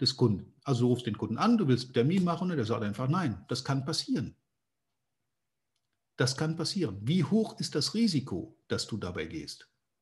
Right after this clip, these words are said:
Du kriegst eine Absage. So what? Ungeübte Telefonisten schaffen es bei zehn Prozent, trotz ihrer Angst, einen Termin zu vereinbaren.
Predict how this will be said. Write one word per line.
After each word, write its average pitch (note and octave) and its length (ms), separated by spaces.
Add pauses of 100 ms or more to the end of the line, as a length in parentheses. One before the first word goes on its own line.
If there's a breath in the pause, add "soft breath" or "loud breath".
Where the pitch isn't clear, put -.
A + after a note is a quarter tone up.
Du D#3+ 100
kriegst F3+ 320
eine F3 100
Absage. G#2+ 560 (600)
So A2 340
what? E3 360 (3500)
Ungeübte G#3+ 560
Telefonisten D3+ 640
schaffen D#3 340
es D3 120
bei A#2 120
zehn D#3 320
Prozent, C3 720 (480)
trotz - 520
ihrer C#3 320
Angst, C#3 340
einen C3+ 200
Termin B2+ 340
zu - 120
vereinbaren. - 560